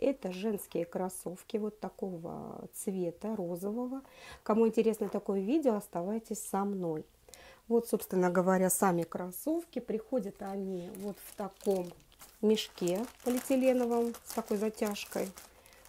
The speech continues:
Удобнее где-то подвесить, может быть, будет потом в каком-то месте, чтобы не занимать пространство. У них артикул, э, восемьсот восемьдесят четыре, э, четыреста девяносто шесть. Это тридцать шестой размер.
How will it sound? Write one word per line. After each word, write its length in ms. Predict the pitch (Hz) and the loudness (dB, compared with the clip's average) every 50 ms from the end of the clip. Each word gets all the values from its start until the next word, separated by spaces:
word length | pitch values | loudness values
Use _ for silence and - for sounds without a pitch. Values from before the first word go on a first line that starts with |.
| - _ - | -16 _ -4
Удобнее 420 | 196 190 226 208 180 185 180 180 | 0 2 2 2 2 0 -2 -2
где-то 260 | 175 180 185 - 180 | -2 -2 -4 -4 -4
подвесить, 680 | 180 - 185 180 185 220 294 320 311 - - 247 233 - | -6 -4 -4 -2 0 2 2 2 2 2 -2 -4 -2 -2
может 340 | 240 233 233 233 220 - | -2 0 0 -2 -4 -4
быть, 180 | 208 214 202 208 | -4 -4 -2 -2
будет 300 | 202 214 214 196 196 - - | -2 -2 -2 -2 -4 -6 -6
потом 440 | - 202 196 - - 202 196 202 196 180 - - - - - - - - - - - - - | -4 -4 -4 -2 -4 -4 -4 -4 -8 -10 -14 -18 -20 -20 -20 -20 -20 -20 -20 -20 -20 -20 -12
в 60 | - - | -6 -6
каком-то 380 | 196 - - 190 190 - 214 | -4 -2 -2 -4 -2 -2 0
месте, 320 | 202 202 190 180 - - 185 | 0 0 0 -2 -4 -8 -8
чтобы 300 | - - 190 180 180 185 | -4 -4 -4 -2 -2 -2
не 80 | 190 | -2
занимать 500 | 190 185 202 202 202 202 202 196 190 185 - | -2 0 0 2 2 2 2 0 -2 -4 -6
пространство. 960 | - - 190 202 - - - 190 190 185 190 - - - - 180 185 180 175 - - - - - - - - - - - - | -6 -6 -6 -6 -6 -4 -2 -2 -2 -2 -4 -6 -8 -8 -6 -4 -4 -4 -4 -8 -14 -16 -16 -14 -14 -14 -12 -14 -10 -4 2
У 100 | 214 220 | 4 6
них 220 | 233 220 - - - - - | 6 6 4 2 -2 0 2
артикул, 960 | 202 202 214 208 - - - - 220 202 - - - 190 180 175 175 175 180 | 4 2 2 2 -2 -6 0 2 2 2 2 0 0 2 2 4 6 6 6
э, 440 | 175 175 175 180 180 180 180 185 180 | 6 6 6 6 4 4 2 2 0
восемьсот 460 | 180 202 - 226 220 - 214 202 208 | 0 0 0 0 2 2 0 0 2
восемьдесят 360 | 208 196 - - 208 196 - | 2 0 2 0 -2 -2 -2
четыре, 500 | - - 202 - - 214 202 180 185 180 | -4 -4 -2 0 2 2 2 4 2 2
э, 380 | 175 175 - 180 180 175 175 175 | 2 2 2 0 0 0 -2 -2
четыреста 480 | 175 - 220 - - 214 208 - - 185 | -4 -4 -2 2 2 2 2 2 -2 -2
девяносто 640 | 175 190 185 196 196 185 180 180 175 - - 196 | 0 0 -2 -2 -2 -4 -4 -6 -8 -6 -6 -6
шесть. 400 | 202 - - 330 320 311 302 - - | -6 -4 -2 0 0 0 0 -4 -4
Это 360 | - 226 233 233 233 - 277 | 2 6 6 6 4 2 -6
тридцать 680 | - - - 196 226 233 214 - - - - - 175 165 | -8 -4 -2 0 2 2 0 -2 -4 -8 -6 -6 -4 -4
шестой 460 | - - - 202 - - - 226 202 175 | -4 -4 -4 -4 0 4 4 6 6 6
размер. 540 | 180 180 180 180 - 240 277 339 370 349 | 4 2 0 0 2 4 4 6 4 4